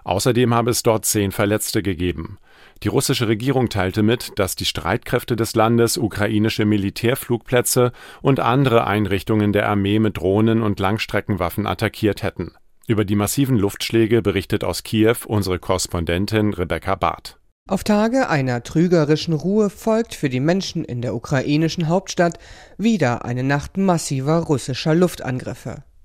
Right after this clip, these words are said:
Speaker 2: Obwohl Kiew Hauptziel der Drohnen und Raketen ist, attackiert Russland bei seinem über zwölf Stunden andauernden Angriff auch andere ukrainische Städte, darunter Odessa, Mykolajiw oder Tschernihiw.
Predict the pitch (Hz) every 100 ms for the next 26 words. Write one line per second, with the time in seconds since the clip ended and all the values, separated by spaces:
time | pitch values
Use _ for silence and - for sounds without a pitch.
0 | - - - 170 208 226 226 - 220 254
1 | 277 - 175 220 269 - 156 127 117 113
2 | 113 123 143 180 151 - 139 147 - 190
3 | 208 190 156 165 - - - 180 196 208
4 | - 269 185 208 - 170 127 123 123 123
5 | 123 135 143 156 156 160 - 180 202 214
6 | - - 202 233 170 127 135 170 175 147
7 | 147 147 - 180 208 180 170 - - -
8 | - 214 202 254 190 143 123 131 156 -
9 | 196 196 143 - 147 - 202 - 175 -
10 | - - 131 123 123 135 139 147 170 -
11 | 165 147 156 160 214 208 220 180 139 -
12 | 156 151 - 190 202 214 151 -